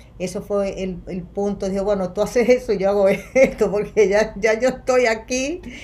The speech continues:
Y, y para mí es muy importante este proyecto en el, de cerámica en el que estoy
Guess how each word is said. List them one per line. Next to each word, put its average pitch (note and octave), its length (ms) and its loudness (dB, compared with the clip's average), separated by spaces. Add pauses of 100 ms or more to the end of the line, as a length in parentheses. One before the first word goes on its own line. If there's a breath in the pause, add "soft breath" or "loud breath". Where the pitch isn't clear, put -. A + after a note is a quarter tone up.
(460 loud breath)
Y, A3 640 -2 (320)
y A3+ 120 -4
para G3+ 340 0
mí A#3 440 -2
es G#3 160 -4
muy A3+ 260 -4
importante G3+ 800 -6
este F#3 220 -8
proyecto F#3 800 -4
en F3+ 120 -2
el, F3 120 -4 (200)
de F3 140 -6
cerámica F3 560 -6
en E3 60 -8
el D#3+ 140 -10
que D#3 100 -10
estoy E3 800 -8